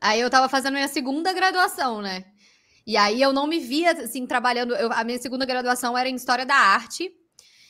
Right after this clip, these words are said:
E aí eu falei, cara, eu não me vejo, eu faço o curso porque eu gosto muito do assunto, mas eu não tenho interesse em trabalhar com isso, sabe?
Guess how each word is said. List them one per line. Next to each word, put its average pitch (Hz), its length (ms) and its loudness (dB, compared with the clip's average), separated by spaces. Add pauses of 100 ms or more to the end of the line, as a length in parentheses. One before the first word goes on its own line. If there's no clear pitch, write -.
(140)
E 214 80 -4
aí 214 420 2
eu 240 120 0
falei, 254 280 2
cara, 233 280 4
eu 220 40 -4
não 233 120 -6
me 330 120 -6
vejo, 285 540 -2 (100)
eu 247 200 0
faço 302 360 4
o 311 80 -4
curso 302 440 -2
porque 302 240 -8
eu 302 80 -2
gosto 277 360 2
muito 269 300 -4
do 247 80 -4
assunto, 247 500 -4 (640)
mas 226 1400 -4
eu 240 160 -2
não 262 180 -6
tenho 285 160 -4
interesse 294 640 0
em 302 80 -8
trabalhar 269 440 0
com 285 180 -8
isso, 226 320 -8
sabe? 220 520 -6